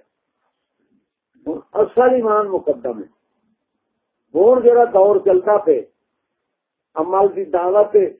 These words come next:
ایمان دا نام نہیں۔ جیڑی مقدم ہے، او دا نام نہیں، نماز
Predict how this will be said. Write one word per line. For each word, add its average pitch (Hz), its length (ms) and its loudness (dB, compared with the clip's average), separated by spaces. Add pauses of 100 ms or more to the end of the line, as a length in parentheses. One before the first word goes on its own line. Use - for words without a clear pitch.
(500)
ایمان 143 400 -6
دا 127 100 -8
نام 117 280 -12
نہیں۔ 120 100 -16 (1300)
جیڑی 175 300 -2
مقدم 214 680 -2
ہے، 123 200 -4 (280)
او 196 400 2
دا 214 120 4
نام 208 340 0
نہیں، 180 180 -4 (760)
نماز 170 300 2